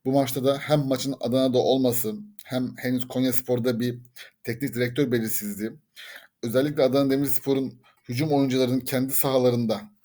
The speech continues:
kendi saha ve seyircisinin önünde çok verimli oynaması, taraftarla bütünleşmesi sebebiyle çok net bir galibiyet bekliyorum Adana Demirspor'dan. Maç skoru tahminimde dört sıfır.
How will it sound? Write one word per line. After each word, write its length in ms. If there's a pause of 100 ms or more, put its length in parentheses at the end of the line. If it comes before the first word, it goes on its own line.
kendi 300
saha 240
ve 60
seyircisinin 420
önünde 280
çok 260
verimli 300
oynaması, 380
taraftarla 440
bütünleşmesi 480
sebebiyle 500 (640)
çok 220
net 180
bir 60
galibiyet 420
bekliyorum 320
Adana 220
Demirspor'dan. 640 (800)
Maç 200
skoru 300
tahminimde 480
dört 140
sıfır. 460